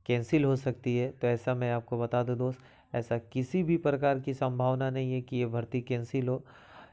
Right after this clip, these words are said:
जिसकी सैलरी बावन सौ से स्टार्ट थी, बीस हज़ार दो सौ तक की इसकी सैलरी थी। इसका ग्रेड पे जो था,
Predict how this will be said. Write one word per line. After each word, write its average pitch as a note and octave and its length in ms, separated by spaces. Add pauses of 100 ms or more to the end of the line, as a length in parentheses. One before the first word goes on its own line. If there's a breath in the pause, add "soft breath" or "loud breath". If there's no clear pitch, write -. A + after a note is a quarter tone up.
(160 loud breath)
जिसकी C3+ 320
सैलरी D3 580 (840)
बावन C#3 280
सौ D3 160
से C#3 200
स्टार्ट C#3 300
थी, D#3 380 (120)
बीस C3+ 300
हज़ार C#3 380 (580)
दो C3+ 200
सौ C#3 180
तक C#3 280
की C#3+ 120
इसकी C3 380
सैलरी C3 400
थी। C#3+ 140
इसका C3 260
ग्रेड C3 460
पे C#3+ 160
जो C3 200
था, C#3 440